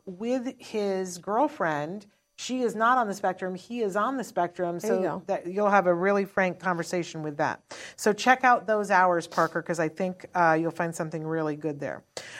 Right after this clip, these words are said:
Speaker 1: I wanna s-, go to Angie, who says, "How to help with hitting. It seems to be worse when the other child is crying. My son is five and in A B A."
Speaker 2: Yeah. Oh, so, uh, we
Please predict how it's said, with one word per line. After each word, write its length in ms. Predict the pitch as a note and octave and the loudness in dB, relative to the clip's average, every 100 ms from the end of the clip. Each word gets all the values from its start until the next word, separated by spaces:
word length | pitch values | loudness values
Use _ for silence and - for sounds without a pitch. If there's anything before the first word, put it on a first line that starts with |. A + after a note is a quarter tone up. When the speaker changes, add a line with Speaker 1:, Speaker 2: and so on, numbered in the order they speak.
| - - | 0 8
Speaker 1:
I 100 | A3+ | 10
wanna 220 | B3 D4 | 10 8
s-, 80 | B3 | 4
go 160 | G3+ A#3+ | 2 4
to 120 | A3 | 4
Angie, 760 | G#3 A3+ C#4 C#4 G3 E3+ F#3 - | 2 2 2 0 0 -2 -2 -6
who 180 | F#3+ G#3+ | -4 -4
says, 260 | G3+ G3+ F#3 | 0 0 2
"How 180 | G#3+ A#3 | 4 4
to 80 | B3 | 6
help 260 | A#3+ A3+ | 4 4
with 100 | A3 | -4
hitting. 400 | - A#3 G#3+ F#3 | 0 0 0 0
It 160 | F3 - | -2 -4
seems 300 | A3 A3+ A3 | -6 -6 -6
to 100 | F#3+ | -6
be 140 | G3+ | -6
worse 400 | F#3 F#3+ G3 - | -2 0 0 -2
when 100 | G3+ | -4
the 160 | F3+ D#3+ | -2 -2
other 220 | F3 F#3+ | -2 -2
child 340 | F#3+ F#3 E3 | 2 2 2
is 140 | D#3 - | -2 -4
crying. 400 | - F3+ F3+ F3 | 2 2 2 -2
My 100 | D#3+ | -4
son 220 | - E3+ | -4 -4
is 180 | D#3+ - | -4 -4
five 560 | - F3 F3 G3 B3+ C4+ _ _ _ | 2 4 4 4 0 -6 _ _ _
and 180 | G3 G3 | -2 -2
in 280 | F3+ F3 F#3 | 0 -2 -2
A 180 | D#3+ E3+ | -4 -4
B 180 | G3+ A3 | -4 -4
A." 300 | C#4+ B3 - _ _ _ - - - _ - | -2 -4 -10 _ _ _ -20 -20 -20 _ -8
Speaker 2:
Yeah. 480 | G3+ F#3+ F#3 E3+ E3 - _ - _ _ _ _ _ _ _ _ - | -2 0 0 -2 -6 -14 _ -20 _ _ _ _ _ _ _ _ 0
Oh, 380 | C4+ C4+ C4 B3 - | 6 6 6 0 -4
so, 400 | - C#4 A3 G#3+ G#3+ - - - | 4 6 8 4 -2 -6 -4 2
uh, 400 | G#3 G#3 G3 F#3+ - G3 - | 6 8 6 2 -6 -12 -8
we 320 | G#3 G3 F#3+ | 0 2 2